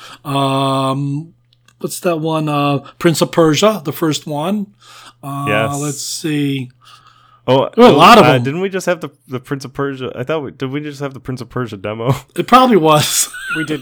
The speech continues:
Speaker 3: we did just have the demo, yeah.
Speaker 2: It was, and it was Prince of Persia three D. We didn't have the first one.
Speaker 1: No, we
Speaker 2: Uh, Dan, uh, our friend Dan, uh, his, his dad, Steve, had the first one, and we, he had it in his basement.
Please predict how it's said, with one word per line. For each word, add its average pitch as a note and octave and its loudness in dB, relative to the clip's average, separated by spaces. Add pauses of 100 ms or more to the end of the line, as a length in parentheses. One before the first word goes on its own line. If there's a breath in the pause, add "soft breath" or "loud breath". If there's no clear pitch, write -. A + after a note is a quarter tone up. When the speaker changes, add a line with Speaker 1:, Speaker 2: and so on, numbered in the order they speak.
Speaker 3:
we D3 0
did C3+ -8
just B2 -10
have B2 -8
the A#2 -16
demo, - -12
yeah. G#4+ 0
Speaker 2:
It G#4+ 0
was, G#4 -2
and C3+ 0
it C#3+ 6
was D3+ 2
Prince D#3+ -2
of D3 -8
Persia C#3 0
three A#2+ -2
D. G#2 -4
We G#2 -4
didn't A#2+ -4
have A2+ -4
the F#2+ -4
first - -8
one. F#2+ -10
Speaker 1:
No, E3 4
we D#3 2
Speaker 2:
Uh, A2 2 (100)
Dan, C#3 2
uh, A2 0 (300)
our A#2+ 0
friend C3+ -2
Dan, G#2+ -2 (340)
uh, G2+ -4
his, G#2+ -10
his G#2 -12
dad, F#2 -6
Steve, G#2 -10
had F#2+ -12
the - -18
first G2 -14
one, A2 -16
and G2+ -16
we, G2 -12 (140)
he A2+ -10
had G#2 -4
it G2+ -6
in G2 -8
his F#2+ -12
basement. - -12